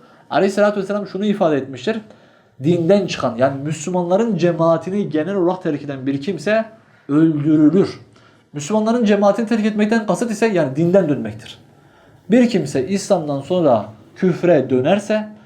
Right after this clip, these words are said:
böyle bir kimseye had cezası olarak da kardeşler, eğer tabi İslam'a geri dönmüyorsa, bunu belirtmiş olalım,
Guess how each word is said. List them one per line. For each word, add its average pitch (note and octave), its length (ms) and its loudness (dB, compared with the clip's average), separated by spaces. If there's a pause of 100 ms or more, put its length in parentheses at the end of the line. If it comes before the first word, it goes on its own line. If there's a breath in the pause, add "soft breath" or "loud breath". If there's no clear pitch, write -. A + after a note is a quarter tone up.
(300 loud breath)
böyle E3+ 460 4
bir F3+ 180 -2
kimseye F3+ 320 -4
had D3+ 360 -2
cezası D3+ 440 2
olarak F3 300 0
da D3 100 -8
kardeşler, C3 440 -6 (340 loud breath)
eğer G#3+ 300 4
tabi G#3+ 180 4
İslam'a G3 380 -2
geri G3 280 2
dönmüyorsa, E3+ 540 -4 (340)
bunu F3 220 -4
belirtmiş E3+ 360 -2
olalım, F#3+ 300 -2